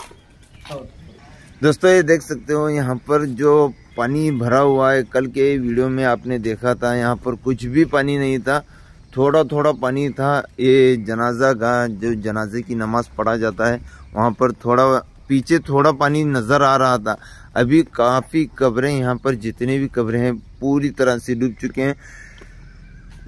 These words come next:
ये यहाँ पर बहुत प्रॉब्लम होता है, हर साल प्रॉब्लम हो रहा है, कब्रिस्तान के अंदर पानी बढ़ता ही जा रहा है। देख सकते हो, ये सारे कब्रें, कब्रिस्तान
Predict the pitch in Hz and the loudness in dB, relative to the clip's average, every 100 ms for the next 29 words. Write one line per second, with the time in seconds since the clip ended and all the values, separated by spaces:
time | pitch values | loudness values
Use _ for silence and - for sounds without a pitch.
0 | - 123 147 165 165 165 143 127 143 127 | -2 4 4 6 4 2 0 0 -2 2
1 | 165 165 143 120 151 147 147 143 143 170 | 2 2 -4 0 0 0 0 2 4 2
2 | 175 151 170 175 170 131 156 151 175 151 | 2 2 2 4 2 0 -2 2 0 2
3 | 147 143 143 156 151 147 143 143 175 - | 2 2 2 2 2 4 4 4 2 -4
4 | - - - 127 147 - 156 160 156 156 | -20 -14 -2 2 2 2 0 2 0 2
5 | 156 147 139 131 151 156 - - - 123 | 0 0 -2 0 -2 -4 -8 -20 -16 -2
6 | 135 127 165 170 160 143 131 113 104 82 | 0 2 2 4 4 4 4 2 -2 -10
7 | - - - - - - 92 131 - 135 | -20 -20 -20 -20 -20 -18 0 0 0 -8
8 | - 143 147 - 123 127 123 127 113 123 | -2 0 0 0 0 2 0 -4 -2 0
9 | 143 - - - - - - - - - | -2 -4 -20 -20 -20 -20 -20 -20 -20 -18
10 | - - 113 117 131 - 139 139 143 143 | -20 -4 -2 0 -2 -2 0 2 2 -2